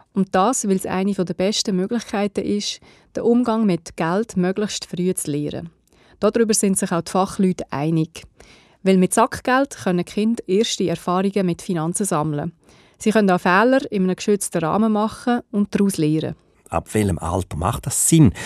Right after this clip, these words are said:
Speaker 2: Und wie viel Sackgeld sollte man da einplanen?
Speaker 1: Die Empfehlung lautet, Sackgeld ab einem Alter einzuführen, wo das Kind den Wert von Geld versteht und anfängt zu rechnen.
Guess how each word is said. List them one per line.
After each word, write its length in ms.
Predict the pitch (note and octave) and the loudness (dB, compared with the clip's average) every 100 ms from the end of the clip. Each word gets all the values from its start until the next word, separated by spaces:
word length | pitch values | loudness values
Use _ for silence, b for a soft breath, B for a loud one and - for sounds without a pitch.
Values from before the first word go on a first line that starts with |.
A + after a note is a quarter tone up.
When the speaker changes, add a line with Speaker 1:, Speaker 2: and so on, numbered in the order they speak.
| B B | B B
Speaker 2:
Und 380 | - F#2 E2+ - | 0 0 0 0
wie 120 | F#2 | -2
viel 140 | - | -2
Sackgeld 600 | F2+ F#2 - - - E2+ | -2 -2 -4 -8 -8 -6
sollte 180 | - - | -6 -6
man 100 | A#2+ | -4
da 80 | G2+ | 0
einplanen? 600 | A2 B2 - G2 A2 F2 - _ | 0 -2 -4 -6 -6 -10 -14 _
Speaker 1:
Die 60 | - | 0
Empfehlung 420 | F#3 - A3 C4+ G3+ | 0 2 2 4 4
lautet, 600 | G3 C#4+ - E4+ E4+ - - | 2 0 0 -2 -2 -12 -12
Sackgeld 840 | - - G3 - - A3+ A#3 A#3 - | -8 -4 -4 -6 -6 -2 -2 -4 -4
ab 160 | F#3+ | -4
einem 200 | F#3+ F3 | 0 -2
Alter 380 | - E3+ A#3 - B3+ | 0 -2 -2 -4 -4
einzuführen, 720 | B3 B3+ - A#3+ A#3+ B3 C4 b b b b b - | -2 -2 -4 0 2 2 -2 b b b b b -2
wo 80 | G3 | 0
das 160 | F#3+ | 0
Kind 300 | - A3+ A#3+ | 2 2 4
den 100 | F#3+ | 0
Wert 380 | E3 F3 G3+ - | 0 0 -2 -4
von 140 | - | -6
Geld 300 | F3+ F#3+ F3 | -2 0 -2
versteht 680 | - F3 - F3 E3+ B3 - | -4 -8 -4 -2 0 0 -4
und 260 | - B3+ - | -6 -4 -2
anfängt 560 | E3+ B3 G3+ F#3 - - | -2 -2 -2 -4 -6 -12
zu 120 | - | -8
rechnen. 500 | C#3+ D#3 - F3+ | -8 -8 -10 -10